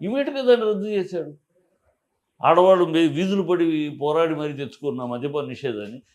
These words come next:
ఈయన రాగానే రద్దు చేశాడు. అదేమంటే, ఆ, ప్రభుత్వ ఆదాయం దాన్ని, దాన్ని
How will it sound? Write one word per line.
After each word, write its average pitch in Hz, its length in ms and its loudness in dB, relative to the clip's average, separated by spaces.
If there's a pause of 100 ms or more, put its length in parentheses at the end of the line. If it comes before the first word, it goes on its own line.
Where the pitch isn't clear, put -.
ఈయన 160 200 -4
రాగానే 226 600 2
రద్దు 190 240 -4
చేశాడు. 170 420 0
అదేమంటే, 185 580 -6 (220)
ఆ, 156 600 -4
ప్రభుత్వ 180 360 0
ఆదాయం 156 520 0
దాన్ని, 135 440 -10
దాన్ని 120 400 -6